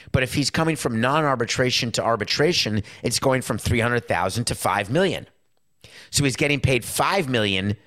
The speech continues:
instead of ten million. That's another five million. So you've saved ten million dollars over two years by calling a player up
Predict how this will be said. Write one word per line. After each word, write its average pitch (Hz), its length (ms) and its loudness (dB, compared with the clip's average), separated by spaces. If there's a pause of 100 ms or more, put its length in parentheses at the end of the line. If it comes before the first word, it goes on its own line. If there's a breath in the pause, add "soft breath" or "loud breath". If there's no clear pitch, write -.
(220 soft breath)
instead 123 340 0
of 131 100 -6
ten 190 300 0
million. 85 280 -2 (240 loud breath)
That's 151 240 0
another 185 520 4
five 90 420 0
million. 65 440 -4 (580 loud breath)
So - 160 -2
you've 180 240 -2
saved 151 500 0
ten 190 340 0
million 156 320 0
dollars 139 400 2
over 113 180 0
two 170 280 0
years 123 520 2 (240 loud breath)
by 117 140 0
calling 151 340 0
a 135 40 -4
player 143 400 0
up 127 240 2